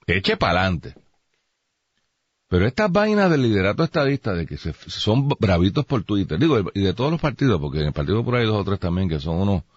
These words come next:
bravos de, de, de, o sea, uno, olvídate, olvídate de John Gotti, yo soy, yo me las como, eh, por cui-, por Twitter. Son los más bravitos por Twitter.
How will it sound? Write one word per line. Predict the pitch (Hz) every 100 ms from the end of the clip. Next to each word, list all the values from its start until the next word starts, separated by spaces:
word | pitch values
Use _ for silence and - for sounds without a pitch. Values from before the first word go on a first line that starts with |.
| _ _ _ _ -
bravos | 87 85 95 98 92 85
de, | 78
de, | 69 73 73 69
de, | 71
o | 67 -
sea, | 90 87
uno, | 76 101 117 73
olvídate, | 76 98 139 101 147 147 _ _ _ _ -
olvídate | 71 82 101 127
de | 123
John | 123
Gotti, | 98 107 80 69 65
yo | 73 78
soy, | - 95
yo | 82
me | 98
las | 113 90
como, | 104 107 -
eh, | 80
por | - 73
cui-, | - 98
por | - 90
Twitter. | - 98 67 - _ _ _ _ _ _ _ _ _ -
Son | 90 117
los |
más | 95 104
bravitos | 120 120 127 123
por | 95 80
Twitter. | 67 80 -